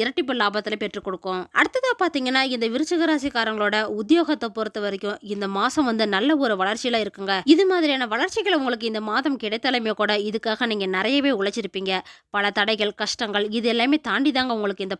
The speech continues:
பதவி உயர்வெல்லாம் கிடைச்சிருக்கும். இதுக்கான அங்கீகாரம் வந்து உங்களுக்கு கிடைக்கிறதுக்கு ரொம்பவே காலதாமதம்லாம் ஏற்பட்டிருக்கும். அதனால உங்களுக்கு மன வருத்தம்லாம் இருந்திருக்கலாங்க. இதுவே விற்பனை, தொழில்நுட்பத் துறையில வேலை செய்யற விருச்சிக ராசிக்காரங்களா இருந்தீங்க அப்படின்னா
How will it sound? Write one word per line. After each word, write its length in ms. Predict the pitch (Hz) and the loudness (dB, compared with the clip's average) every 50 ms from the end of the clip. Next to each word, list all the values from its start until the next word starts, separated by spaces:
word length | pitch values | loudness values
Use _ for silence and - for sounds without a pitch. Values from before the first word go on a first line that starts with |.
| - | -4
பதவி 260 | 202 196 208 220 226 240 220 | -4 -2 -2 -2 -2 -2 -2
உயர்வெல்லாம் 380 | 202 196 196 190 196 202 202 196 | 0 0 -2 -2 -2 -2 -2 -4
கிடைச்சிருக்கும். 500 | 202 190 - - 190 185 - 190 185 185 165 - - - - - - | -6 -6 -6 -6 -8 -8 -4 -4 -4 -4 -4 -8 -14 -20 -18 -8 -4
இதுக்கான 360 | 208 220 214 214 208 208 202 170 | -2 -2 0 2 2 2 2 2
அங்கீகாரம் 460 | 196 226 277 311 285 330 311 262 240 220 | 2 2 2 2 2 2 0 0 0 -2
வந்து 140 | 220 220 220 | -2 -2 -2
உங்களுக்கு 260 | 214 202 202 190 202 202 | -2 -2 -4 -4 -4 -6
கிடைக்கிறதுக்கு 520 | 202 214 214 233 208 - 196 - 214 196 196 | -6 -6 -6 -8 -8 -10 -8 -6 -6 -4 -2
ரொம்பவே 280 | 208 262 294 330 302 302 - - | 0 2 4 4 4 2 0 0
காலதாமதம்லாம் 720 | 220 208 220 247 247 - 220 220 214 202 202 202 208 202 196 | 0 2 2 2 0 -2 -4 -4 -4 -4 -4 -4 -4 -4 -4
ஏற்பட்டிருக்கும். 500 | 190 - 208 190 190 185 175 - 185 185 - - 180 | -6 -6 -8 -10 -8 -8 -8 -8 -10 -10 -10 -8 -6
அதனால 300 | 190 190 196 196 196 208 196 | -4 -2 0 0 2 2 0
உங்களுக்கு 240 | 196 196 190 - 185 190 185 | 0 -2 -2 -4 -4 -2 0
மன 180 | 196 269 311 302 | 2 2 4 4
வருத்தம்லாம் 400 | 311 269 - 220 214 214 214 202 | 2 2 0 -2 -2 -2 -2 -2
இருந்திருக்கலாங்க. 520 | 196 202 196 190 - - 190 185 185 190 185 180 - _ _ _ _ - 226 233 | -2 -4 -6 -8 -6 -4 -4 -4 -2 -2 -2 -2 -4 _ _ _ _ -8 -6 -2
இதுவே 240 | 214 240 220 226 214 202 | 0 4 4 4 4 4
விற்பனை, 340 | 208 226 233 - - 220 214 214 - 240 | 2 0 -2 -2 -4 -4 -4 -4 -2 0
தொழில்நுட்பத் 440 | 247 339 349 330 311 - 254 226 226 | 2 4 4 4 2 2 -2 -4 -4
துறையில 260 | 214 214 208 220 208 196 | -2 -2 -2 -2 -2 -2
வேலை 160 | 196 208 220 214 233 | -2 -2 -2 -4 -4
செய்யற 220 | 208 202 208 202 196 | -2 -2 -2 -2 -2
விருச்சிக 320 | 208 202 - 247 226 220 214 | -4 -6 -6 -6 -2 -2 -2
ராசிக்காரங்களா 500 | 208 - 214 - 202 196 196 196 202 196 196 | -2 -2 -4 -2 -2 -2 0 0 0 0 0
இருந்தீங்க 280 | 185 196 196 196 196 190 185 | -2 -2 -2 0 0 0 0
அப்படின்னா 320 | 180 185 180 190 190 190 | 0 -2 -2 0 0 0